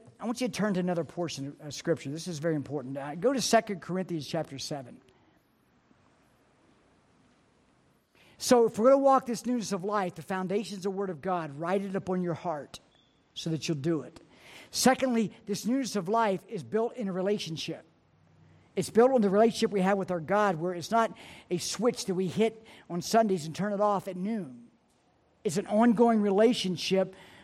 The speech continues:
of creator and creature that's been redeemed by the blood of Christ. And it's sustained by the fear of God. It's the fear of God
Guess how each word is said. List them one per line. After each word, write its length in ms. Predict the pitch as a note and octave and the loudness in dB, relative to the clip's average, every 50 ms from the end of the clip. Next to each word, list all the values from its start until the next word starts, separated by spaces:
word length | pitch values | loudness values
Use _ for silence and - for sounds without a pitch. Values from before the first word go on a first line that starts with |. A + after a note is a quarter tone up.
| - _ _ | -20 _ _
of 160 | G3+ C3+ - | -2 -2 -2
creator 720 | - - F#3+ A3+ A3+ A3+ A3 B3+ C4 C4 C4+ C4+ C4 - - - | -4 -2 2 4 8 8 8 8 6 2 0 0 -2 -4 -6 -6
and 160 | B3 G3 F#3 | -6 -4 -4
creature 540 | - - A#3 B3+ A#3 - - F3 F3 F3 F#3 | -4 -2 -2 -2 -2 -2 -4 -4 -4 -4 -2
that's 220 | E3 G3 G3 - | -2 -2 -2 0
been 160 | - G#3+ G3+ G#3 | 0 0 0 2
redeemed 420 | G#3+ G3 C#3+ G3 A#3 B3+ B3+ A3+ | 0 0 0 2 2 2 4 4
by 100 | G3 G3+ | 4 2
the 100 | F3 F3+ | 2 2
blood 180 | C#3+ G3 G3+ F#3+ | 0 0 0 0
of 120 | D#3+ - | 0 -4
Christ. 560 | - G3+ G#3 F#3 D3+ C#3 - - - - - _ _ _ _ _ _ _ _ _ _ _ _ _ _ _ _ _ _ _ _ _ _ _ _ _ _ _ _ _ _ _ _ _ _ - | -4 -4 -4 -4 -4 -6 -8 -10 -10 -12 -14 _ _ _ _ _ _ _ _ _ _ _ _ _ _ _ _ _ _ _ _ _ _ _ _ _ _ _ _ _ _ _ _ _ _ 4
And 160 | A3+ A3 A3+ | 6 6 6
it's 120 | A3 - | 4 2
sustained 680 | - - G3+ F#3+ - - - B3+ B3+ C4+ C4 B3+ A#3 F#3 | -2 -2 0 0 0 2 4 4 4 6 4 2 2 2
by 100 | A3 G#3+ | 0 0
the 100 | F#3+ G3 | 0 -4
fear 320 | - - - A3+ A#3 A3+ | -8 -8 -8 -6 -4 -4
of 140 | G3+ D#3 C3 | -4 -6 -4
God. 460 | - A3+ G#3+ G#3+ F#3+ D#3 C#3+ C3+ C3 B2+ B2+ _ _ _ _ _ _ _ _ _ _ _ _ _ _ _ _ _ | -4 -4 -4 -4 -8 -10 -12 -14 -16 -20 -20 _ _ _ _ _ _ _ _ _ _ _ _ _ _ _ _ _
It's 140 | - G#3 - | -4 -4 -2
the 100 | - F#3+ | -2 -6
fear 260 | - - A3 B3 B3+ | -4 0 2 2 4
of 140 | A3+ F3 C#3 | 2 2 4
God 360 | G3+ A3+ A#3 A#3 A3 G#3 E3 | 4 6 6 6 4 2 0